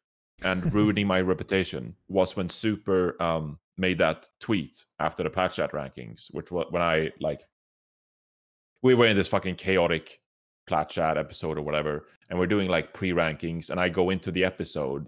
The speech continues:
Speaker 1: and we, like, I don't know who we're breaking down, but it's, like, the L A Gladiators or something like that. No, it's Shanghai, maybe. I don't know.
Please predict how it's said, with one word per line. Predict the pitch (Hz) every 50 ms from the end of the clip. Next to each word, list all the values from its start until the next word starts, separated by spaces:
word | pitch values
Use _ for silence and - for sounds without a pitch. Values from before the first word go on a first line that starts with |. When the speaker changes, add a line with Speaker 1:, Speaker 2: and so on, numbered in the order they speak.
| - -
Speaker 1:
and | 82 82 80 78 76 76 76 73
we, | 80 85
like, | 82 78 71 -
I | - 76
don't | 85 87
know | 80 76
who | 73 76
we're | 78 71
breaking | 73 71 - - 76 71
down, | 73 64 58 58 62
but | 76 80 78
it's, | 80 - 71
like, | 76 76 -
the | 85 80
L | 78
A | 73
Gladiators | 71 76 73 76 71 76 76 71 - 80
or |
something | 73 80 76 73
like | 73 73 73
that. | -
No, | 101 117 110
it's | 92 - -
Shanghai, | - 113 98 92 104 110 101
maybe. | 82 71 62 65 - -
I | -
don't | 90 80
know. | 73 67 64 -